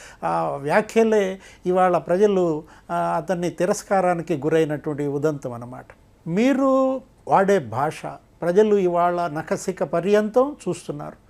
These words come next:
బూతులు మాట్లాడే వాళ్ళని బూత్లోనే ఇవాళ శిక్షించారని వెంకయ్య నాయుడు గారే అన్నటువంటి ఉదంతం మనం చూసిన దీంట్లో,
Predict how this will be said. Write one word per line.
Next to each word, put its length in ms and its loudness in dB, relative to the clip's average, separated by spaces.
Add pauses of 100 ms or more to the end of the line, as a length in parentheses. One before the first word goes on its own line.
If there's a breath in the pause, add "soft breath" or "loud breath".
(360 loud breath)
బూతులు 580 0
మాట్లాడే 600 4
వాళ్ళని 460 4
బూత్లోనే 960 2 (280 loud breath)
ఇవాళ 520 8
శిక్షించారని 880 2
వెంకయ్య 320 0
నాయుడు 300 4
గారే 260 6
అన్నటువంటి 540 -2
ఉదంతం 500 0
మనం 240 -4 (100)
చూసిన 280 -6
దీంట్లో, 500 -10